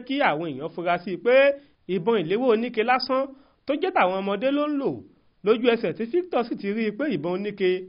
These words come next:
tó jẹ́ kòròfo ló wà lọ́wọ́ rẹ̀, ló ti gbéjà kò ó lójú, táwọn ará àdúgbò kọ̀ọ̀kan tí wọ́n wà nítòsí pàápàá sì ràn án lọ́wọ́ láti fọwọ́ agbára mú olè náà.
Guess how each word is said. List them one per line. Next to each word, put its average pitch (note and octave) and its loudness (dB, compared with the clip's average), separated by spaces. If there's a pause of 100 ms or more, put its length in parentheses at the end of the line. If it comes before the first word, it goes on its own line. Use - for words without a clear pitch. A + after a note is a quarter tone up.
(180)
tó D4 -6
jẹ́ F4 0
kòròfo F#3 -4
ló B3 -4
wà E4+ 4
lọ́wọ́ F#3 -4
rẹ̀, C3+ -6 (520)
ló G#3 0
ti A3+ -10
gbéjà D4 2
kò - -14
ó D3 -6
lójú, A#3+ -4 (420)
táwọn D4 2
ará A#3 2
àdúgbò A#3 0
kọ̀ọ̀kan E3+ -6
tí F#3+ -12
wọ́n D4+ -6
wà C#4+ 2
nítòsí C4+ -6
pàápàá G3 0
sì - -10
ràn D#3 -6
án C#3 -12
lọ́wọ́ B3+ 0 (320)
láti F#3 -4
fọwọ́ E3+ -4
agbára E3 -2
mú F3 -6
olè C#3+ -6
náà. F#3+ -4